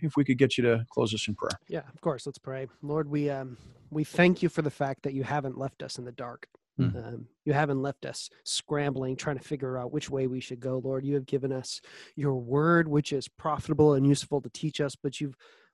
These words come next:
Speaker 2: also <laughs> given us your Holy Spirit who illuminates, who guides, who comforts and leads us. And so we thank you that you've given us everything that we need for life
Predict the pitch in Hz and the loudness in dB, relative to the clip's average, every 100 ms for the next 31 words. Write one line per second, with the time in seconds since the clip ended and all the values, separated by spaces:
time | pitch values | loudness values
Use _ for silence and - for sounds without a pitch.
0 | - 156 170 - 151 143 - - 160 143 | -4 0 2 2 2 2 -2 0 2 2
1 | 143 147 135 135 131 - - 123 120 - | 0 -2 -4 -4 -6 -8 -10 -10 -10 -14
2 | _ _ _ - 131 131 127 120 117 113 | _ _ _ -2 0 2 0 0 -2 -8
3 | - - _ 135 123 123 123 123 139 - | -12 -14 _ -4 -2 -2 -4 -4 -8 -2
4 | 139 - - - 135 123 127 123 139 123 | -4 -4 -10 -8 -8 -6 -6 -8 -8 -8
5 | - - _ - - - - - _ 156 | -10 -14 _ -20 -20 -20 -20 -20 _ -10
6 | - 170 - 170 160 143 143 143 147 143 | -4 -4 6 8 8 6 4 6 6 4
7 | 135 - 165 190 180 180 175 170 165 160 | 2 4 10 10 10 8 8 8 8 8
8 | 156 147 139 135 - 135 131 131 | 8 8 6 4 2 0 0 0